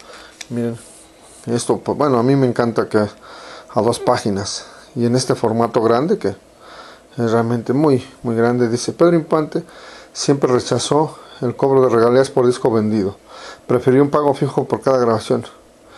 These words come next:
Mil pesos de aquellos tiempos". Bueno, véanlo. Era de, de aquel de Contante Insonante. Bueno, pues ahí está.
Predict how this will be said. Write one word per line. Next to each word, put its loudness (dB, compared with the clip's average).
Mil 2
pesos 0
de 2
aquellos 2
tiempos". -8
Bueno, -4
véanlo. -4
Era 0
de, -2
de -8
aquel 0
de 0
Contante -2
Insonante. -2
Bueno, -10
pues -14
ahí -6
está. -12